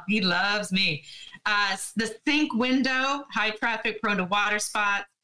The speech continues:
Hot pads, you can launder them. The spice rack, wipe it down, and containers replenish what's expired or running low. And storage containers, toss damaged or unmatched pieces.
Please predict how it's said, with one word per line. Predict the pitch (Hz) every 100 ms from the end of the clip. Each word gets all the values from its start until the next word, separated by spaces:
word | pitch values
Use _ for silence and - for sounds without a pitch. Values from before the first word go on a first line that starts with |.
| _ _ - -
Hot | 262 262 -
pads, | 247 226 226 190
you | 185
can | - 180
launder | 190 196 196 208
them. | 202 196 196 -
The | 170
spice | - - 226 226 -
rack, | 220 208 208 180
wipe | 190 208 202
it | -
down, | 196 190 185
and | 175
containers | 175 156 202 190 190 175
replenish | 175 - 208 196 190
what's | 180 -
expired | - - 190 185 180
or | 170
running | 165 160
low. | 170 214 214 208 208 208 - - 190
And | 196
storage | - 247 247 240 -
containers, | 233 233 214 214 -
toss | 214 214 -
damaged | 214 196 196 175 185
or | -
unmatched | 196 190 180 180 - -
pieces. | - 180 - 180 175 - -